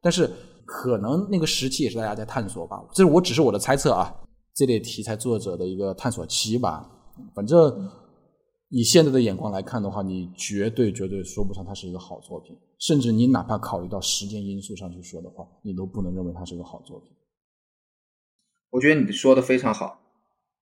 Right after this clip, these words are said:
Speaker 2: 下次别说了。<laughs> 什么原因呢？你以为这本期节目要结束了，对不对？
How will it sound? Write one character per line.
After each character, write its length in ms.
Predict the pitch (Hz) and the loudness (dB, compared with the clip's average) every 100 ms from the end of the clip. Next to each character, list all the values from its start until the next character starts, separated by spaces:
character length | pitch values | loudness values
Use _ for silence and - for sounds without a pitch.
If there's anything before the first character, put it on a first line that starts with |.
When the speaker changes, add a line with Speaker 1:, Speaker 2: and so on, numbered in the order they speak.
| _ | _
Speaker 2:
下 220 | - - 120 | -6 0 0
次 120 | 110 | 0
别 200 | 101 101 | 0 0
说 200 | - 90 | -2 -6
了。 180 | - - - - - - - 1077 - 226 | -6 -10 -12 -10 -14 -14 -16 -12 -6 -4
<laughs> 840 | - - 180 - - _ _ _ | -2 0 0 -2 -16 _ _ _
什 200 | - 160 | 2 6
么 120 | 180 | 10
原 260 | 190 143 156 | 10 10 8
因 120 | 180 | 8
呢？ 220 | 175 156 - _ _ - - _ _ _ _ _ - | 8 6 -2 _ _ -20 -20 _ _ _ _ _ 6
你 140 | 180 | 12
以 60 | 202 | 12
为 160 | 180 185 | 12 12
这 160 | 202 | 8
本 280 | 190 - 139 | 6 6 4
期 180 | 139 190 | 6 4
节 140 | 160 | 6
目 120 | 151 165 | 8 10
要 120 | 147 | 8
结 160 | 131 | 8
束 220 | 135 185 147 | 6 8 8
了， 80 | |
对 120 | 107 113 | 8 4
不 60 | |
对？ 260 | 110 101 | 4 4